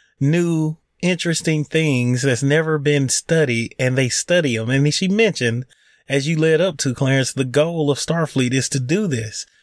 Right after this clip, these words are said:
is to seek out things that we don't understand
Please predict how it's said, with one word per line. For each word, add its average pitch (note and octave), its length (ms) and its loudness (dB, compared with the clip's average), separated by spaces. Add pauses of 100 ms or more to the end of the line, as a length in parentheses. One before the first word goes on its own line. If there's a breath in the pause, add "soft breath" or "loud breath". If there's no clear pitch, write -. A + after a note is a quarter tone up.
(260 soft breath)
is C3+ 160 -2
to D#3 160 0
seek F#3+ 340 -2
out F3 300 0
things D#3+ 340 0
that C#3+ 140 -2
we D3+ 160 2
don't D3 240 0
understand C#3+ 720 0